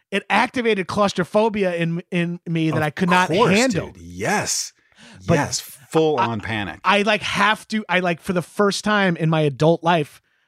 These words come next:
Speaker 1: I had to be like, "Well, there's nothing you can do." You know what I mean? Like, you're at the <laughs> bottom of the ocean,
Speaker 2: Yeah.
Speaker 1: man.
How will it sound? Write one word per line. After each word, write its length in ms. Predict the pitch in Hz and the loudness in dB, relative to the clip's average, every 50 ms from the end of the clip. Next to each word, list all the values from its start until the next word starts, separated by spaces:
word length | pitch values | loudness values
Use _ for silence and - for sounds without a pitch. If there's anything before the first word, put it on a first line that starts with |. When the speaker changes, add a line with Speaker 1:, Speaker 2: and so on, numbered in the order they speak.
| _ _ - | _ _ -4
Speaker 1:
I 80 | 147 | 0
had 180 | 143 180 175 151 | 2 2 2 2
to 60 | 165 | 2
be 120 | 151 160 160 | 2 2 2
like, 300 | 151 147 147 139 - _ _ _ _ _ _ _ _ | 2 2 0 -4 -6 _ _ _ _ _ _ _ _
"Well, 120 | 151 156 | 0 2
there's 220 | 147 160 170 151 - | 2 2 2 2 0
nothing 440 | 131 165 180 175 - - 170 160 156 | 0 0 0 0 0 0 0 2 2
you 120 | 160 151 | 2 2
can 180 | - 151 143 139 | 2 0 -2 0
do." 240 | 117 151 160 147 | 2 2 2 2
You 120 | 113 120 151 | 2 2 2
know 60 | 170 | 2
what 40 | 160 156 | 4 4
I 20 | |
mean? 100 | 165 160 | 4 2
Like, 160 | 151 147 135 | 2 2 2
you're 100 | 175 196 | 2 2
at 240 | 185 190 185 180 - | 2 2 0 2 0
the 80 | 190 151 | -2 -2
<laughs> 120 | - - | 0 2
bottom 240 | - 208 185 214 202 | 2 2 2 2 2
of 100 | 233 185 | 0 0
the 160 | 156 190 147 | -2 -2 0
ocean, 400 | 202 208 220 226 - - 147 143 | 0 2 2 0 -2 -4 -8 -6
Speaker 2:
Yeah. 160 | 127 127 143 151 | -4 -2 -2 0
Speaker 1:
man. 140 | 156 160 165 | -2 -2 -6